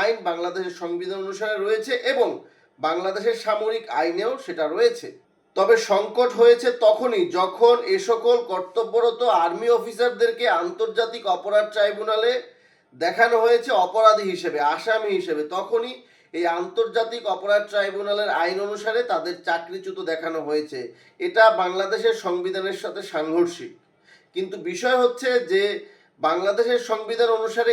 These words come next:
এই বিচার করা যেতেই পারত, কারণ বিষয়টা হচ্ছে, যদি কোনো মানুষ অপরাধী হয়, যদি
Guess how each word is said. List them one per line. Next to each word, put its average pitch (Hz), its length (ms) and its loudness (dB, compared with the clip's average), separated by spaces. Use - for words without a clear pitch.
এই 202 160 -4
বিচার 202 240 2
করা 185 180 2
যেতেই 185 460 -4
পারত, - 260 0
কারণ 214 360 4
বিষয়টা 240 560 2
হচ্ছে, 247 260 0
যদি 196 220 -4
কোনো 240 180 2
মানুষ 208 220 -2
অপরাধী 202 440 2
হয়, 156 300 0
যদি 196 320 -2